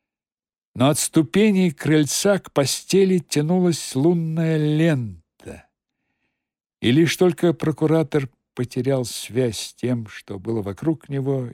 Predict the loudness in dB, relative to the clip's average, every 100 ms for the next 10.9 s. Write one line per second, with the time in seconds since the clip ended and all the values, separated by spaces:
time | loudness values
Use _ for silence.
0 | -16 -16 -16 -18 _ _ -12 -8 -8 -6
1 | -4 -4 -4 -8 -8 -12 -14 _ _ _
2 | _ _ _ _ _ _ _ -6 -4 0
3 | 0 2 2 0 0 -4 -6 _ _ _
4 | _ -2 2 4 4 0 -4 -8 -10 -10
5 | -8 -10 -8 -10 -4 -4 -4 -6 -10 -10
6 | -8 -4 -2 -2 -4 -6 -8 -14 -8 -4
7 | -4 -4 -8 -6 -4 -6 -8 _ _ _
8 | _ _ -14 -14 -4 0 0 -2 -12 _
9 | _ _ _ _ -8 -6 -6 -8 -10 -6
10 | -4 -2 -4 -4 -4 -4 -4 -6